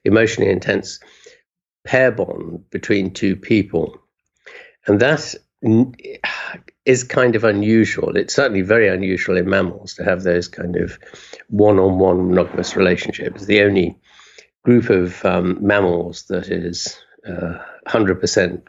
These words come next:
monogamous in that sense are actually the dog families, so the wolves and the foxes and all that lot. Um, m-, most mammals aren't. They're promiscuous, or they, you know, have kind of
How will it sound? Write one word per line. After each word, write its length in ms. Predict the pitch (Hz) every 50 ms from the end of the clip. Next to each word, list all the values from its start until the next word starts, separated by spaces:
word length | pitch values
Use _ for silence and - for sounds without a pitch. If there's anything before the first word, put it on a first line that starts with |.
| _ -
monogamous 520 | 98 92 98 101 95 92 90 85 - -
in 80 | 90 87
that 180 | 82 85 -
sense 320 | - - 92 90 90 - -
are 60 | 95
actually 260 | 101 - 90 - 104
the 120 | 87 82
dog 360 | 80 - - 95 101 104 101 -
families, 480 | - - - - - - - - -
so 100 | - -
the 120 | - - 82
wolves 440 | 85 92 90 85 85 85 82 -
and 80 | - 85
the 80 | 87 87
foxes 560 | - - - - - - - - - - -
and 80 | -
all 120 | 85 82 85
that 200 | 85 - - -
lot. 400 | - - - - - - - - - - - - - - - - - - - - - _
Um, 540 | - 98 95 92 92 92 92 92 95 - - _ _ -
m-, 460 | - - 113 - - - 107 113 113
most 260 | 110 110 110 104 - -
mammals 340 | 101 95 92 87 85 -
aren't. 320 | 131 117 90 - 85 - _
They're 360 | - 98 92 87 87 87 87 - - _ _ -
promiscuous, 720 | - - 92 98 101 101 - - 92 85 87 90 87 - -
or 160 | 87 85 92
they, 360 | 87 90 85 82 85 85 82 85 - _ - _ _ -
you 100 | - -
know, 120 | 85 82 82
have 340 | - - 95 90 - -
kind 200 | - - 98 90
of 200 | 87 85 82 -